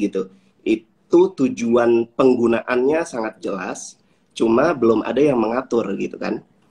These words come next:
Tapi tujuan penggunaannya sa-, sangat jelas. Nah ini, ke-, eh, instrumen ini digunakan untuk spekulasi gitu ya, dengan sangat, eh, eh, eh, apa, masif sekali gitu. Nah,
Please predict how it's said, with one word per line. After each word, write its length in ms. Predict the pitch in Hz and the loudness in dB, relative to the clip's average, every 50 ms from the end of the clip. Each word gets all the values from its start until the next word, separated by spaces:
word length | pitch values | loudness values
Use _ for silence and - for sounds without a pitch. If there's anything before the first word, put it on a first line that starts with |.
| _ _ _ | _ _ _
Tapi 240 | - 113 - - 196 | -4 -2 0 0 2
tujuan 400 | 196 175 156 120 131 135 131 131 | 4 2 4 4 4 4 4 2
penggunaannya 440 | 127 123 127 120 127 139 165 185 190 190 | 0 0 2 2 2 2 2 0 0 -2
sa-, 160 | - 127 - | -6 -8 -8
sangat 320 | - - 139 127 127 127 | -6 -4 -2 -2 -2 -2
jelas. 400 | - 151 151 143 131 131 - - _ _ _ _ - | 0 0 2 2 0 -2 -4 -10 _ _ _ _ -4
Nah 160 | 123 120 117 | -4 -4 0
ini, 600 | - 160 165 196 202 170 127 107 101 104 120 - - - _ _ _ _ _ | 2 2 4 4 4 4 4 4 2 0 -2 -4 -6 -12 _ _ _ _ _
ke-, 160 | _ - - - | _ -10 -8 -2
eh, 400 | - 127 120 117 113 113 110 110 - | 2 4 4 4 4 4 2 2 2
instrumen 480 | 131 127 123 - - 131 127 123 113 104 | 2 2 2 0 -2 0 0 2 2 0
ini 240 | 113 104 104 123 151 | 0 2 2 2 0
digunakan 800 | 135 120 110 120 120 131 135 131 131 - - 92 90 98 131 135 - _ _ _ _ _ _ _ - | 0 -2 -4 -2 0 0 -2 -2 -6 -8 -6 -4 -4 -4 -4 -6 -8 _ _ _ _ _ _ _ 2
untuk 320 | 123 131 131 127 156 156 - | 4 4 4 4 0 -4 -6
spekulasi 880 | - - - - 135 127 - - 143 156 170 190 - - 151 143 131 107 104 | -10 -6 -2 -2 -2 -2 -2 0 0 0 0 0 0 0 2 2 2 0 -2
gitu 120 | 95 - 98 101 123 | -4 -4 -2 -4 -4
ya, 40 | 139 - _ _ _ _ | -4 -6 _ _ _ _
dengan 360 | _ 117 117 120 131 147 160 156 | _ 2 2 4 4 2 0 -2
sangat, 480 | - - 131 123 127 131 147 156 - - - - _ - | -6 -10 -8 -6 -4 -2 0 -2 -2 -4 -10 -20 _ -6
eh, 680 | - 120 117 113 113 110 110 110 110 107 104 104 104 104 | -2 -2 0 0 0 -2 -2 -2 -4 -4 -4 -4 -6 -8
eh, 220 | - - 107 101 - | -6 -6 -6 -4 -4
eh, 120 | 101 107 - | -4 -6 -6
apa, 240 | - 110 - - 139 135 | -8 -10 -8 -4 -2 -2
masif 440 | 131 127 131 - - - 131 127 - | -2 -2 -4 -4 -4 -4 -4 -4 -6
sekali 480 | - - - 175 185 196 180 156 131 113 | -10 -8 -4 0 2 4 4 2 2 0
gitu. 280 | 101 98 - 101 90 - _ _ _ _ _ _ _ - | -4 -6 -6 -8 -10 -12 _ _ _ _ _ _ _ -2
Nah, 140 | 120 117 | -2 -2